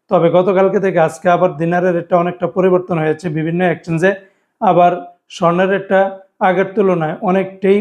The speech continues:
ঊর্ধ্বমুখী রয়েছে। তো আজকে যারা কুয়েত থেকে চব্বিশ ক্যারেটের প্রতি গ্রাম স্বর্ণ ক্রয় করবেন, চৌত্রিশ দিনার দুইশত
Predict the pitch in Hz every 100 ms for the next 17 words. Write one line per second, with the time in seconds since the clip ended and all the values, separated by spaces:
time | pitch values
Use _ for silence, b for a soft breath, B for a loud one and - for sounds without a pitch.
0 | 262 170 147 170 165 190 160 156 156 175
1 | 135 - _ _ - 175 - 208 190 196
2 | 208 214 - 185 202 208 165 160 196 170
3 | 185 - 190 180 165 196 190 185 185 170
4 | 165 165 165 190 190 175 160 185 220 b
5 | b b b _ 196 190 202 208 165 196
6 | 202 196 165 165 170 180